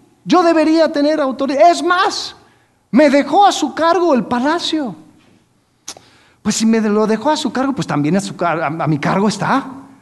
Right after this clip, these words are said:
lo que está detrás de esa puerta verde. Yo tengo que saber. Es más, es mi deber. Tengo que entrar". Entonces se acerca,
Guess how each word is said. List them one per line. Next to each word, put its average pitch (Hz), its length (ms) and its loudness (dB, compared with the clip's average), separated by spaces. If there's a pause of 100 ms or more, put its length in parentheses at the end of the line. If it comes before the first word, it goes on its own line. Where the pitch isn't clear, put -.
(200)
lo - 120 -2
que - 80 -8
está - 180 0
detrás 277 280 2
de 262 60 2
esa 190 160 -2
puerta 165 220 -6
verde. 262 320 0
Yo 175 180 2
tengo 302 460 4
que 190 100 -4
saber. 208 360 -4
Es 202 180 0
más, - 300 -6 (440)
es 208 220 2
mi 226 140 4
deber. 185 280 2 (1040)
Tengo 247 320 4
que 208 80 -2
entrar". 165 320 -2 (1400)
Entonces 139 680 -6 (680)
se - 160 -18
acerca, 160 600 -4